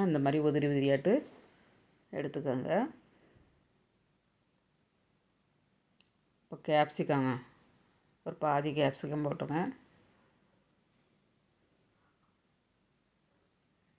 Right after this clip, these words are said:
அப்புறமா ஒரு ரெண்டு பச்சை மிளகா, இஞ்சி, துருவின இஞ்சி, மல்லித்தழை இதெல்லாம் போட்டு, நம்ம உப்பு போட்டு, சில்லி ஃப்ளேக்ஸும் போட்டு நல்லா மிக்ஸ் பண்ணி கொஞ்ச நேரம், ஒரு அஞ்சு நிமிஷம் ஊற வைக்கணுங்க.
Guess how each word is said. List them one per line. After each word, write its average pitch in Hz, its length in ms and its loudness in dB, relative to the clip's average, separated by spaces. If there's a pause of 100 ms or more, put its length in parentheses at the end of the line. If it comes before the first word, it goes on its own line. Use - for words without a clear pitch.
(140)
அப்புறமா 151 320 -4 (100)
ஒரு 156 140 -2
ரெண்டு 160 220 -4
பச்சை 151 320 -2
மிளகா, 156 260 0 (200)
இஞ்சி, 156 320 -4
துருவின 151 340 0
இஞ்சி, 151 240 0 (120)
மல்லித்தழை 160 440 -2 (1040)
இதெல்லாம் 160 380 -6
போட்டு, 156 300 0
நம்ம 165 220 0
உப்பு 156 220 -6
போட்டு, 156 280 0 (800)
சில்லி 165 220 -2
ஃப்ளேக்ஸும் 156 380 0
போட்டு 175 240 2
நல்லா 156 240 2
மிக்ஸ் - 240 -4
பண்ணி 160 220 2
கொஞ்ச 151 180 4
நேரம், 156 180 2
ஒரு 151 80 4
அஞ்சு 143 180 -2
நிமிஷம் 151 340 -2
ஊற 156 180 4
வைக்கணுங்க. 139 320 -2